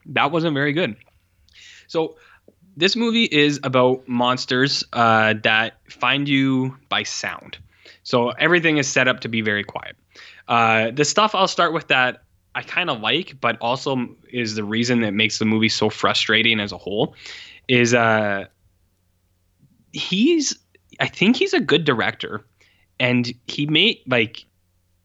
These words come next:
he's competent, and he has some really well shot scenes and well directed stuff. Like, I like how some of this movie is presented.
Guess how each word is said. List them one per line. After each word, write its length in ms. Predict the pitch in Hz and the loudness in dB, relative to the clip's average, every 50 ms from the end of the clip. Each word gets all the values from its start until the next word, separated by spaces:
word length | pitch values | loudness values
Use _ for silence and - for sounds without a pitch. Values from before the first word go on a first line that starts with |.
| _ | _
he's 180 | - - 139 135 | -10 -8 -8 -6
competent, 580 | - - - 135 151 165 - 196 196 202 208 - | -6 -4 0 0 0 0 0 0 -2 -2 -4 -4
and 140 | 135 123 120 117 | -4 -4 -4 0
he 100 | 135 135 | 0 2
has 160 | 151 156 147 | 2 0 0
some 220 | - 131 113 107 113 | -4 -8 -8 -6 -6
really 220 | 120 135 160 170 | -4 -2 -2 -4
well 280 | 147 120 117 113 127 131 | -4 -2 -2 -2 -2 -4
shot 520 | - - - - 110 110 110 110 - - | -4 -6 -6 -6 -4 -2 -4 -4 -6 -8
scenes 460 | - - - 107 104 104 104 110 - - - - - - | -12 -12 -10 -10 -10 -10 -10 -10 -12 -14 -18 -20 -14 -10
and 160 | - 117 110 110 | -6 -4 -2 0
well 140 | 113 120 | 2 2
directed 480 | 127 123 123 113 107 104 - - 120 107 | 2 2 2 2 2 0 0 -2 -6 -6
stuff. 340 | - - - 95 98 - - | -4 -2 -2 -2 -2 0 -2
Like, 240 | 95 95 95 - - - - - - - - _ - | -4 -4 -4 -6 -12 -20 -20 -20 -20 -20 -18 _ -2
I 80 | 120 123 | 0 0
like 300 | 123 117 123 143 165 - | 2 2 2 2 2 2
how 160 | - 196 165 | 2 0 0
some 420 | 127 - - - - 113 110 120 135 | 0 -2 -4 -4 -2 -2 0 0 0
of 120 | 147 147 139 | 0 -2 0
this 260 | 131 127 123 - - - _ _ - | 0 0 -2 -2 -6 -10 _ _ -10
movie 340 | 113 117 120 120 117 120 117 | -6 -4 -2 0 2 2 2
is 100 | 110 - | 2 0
presented. 640 | - - 104 98 98 92 104 123 139 151 185 202 | -2 -6 -8 -6 -6 -6 -4 -2 0 0 0 0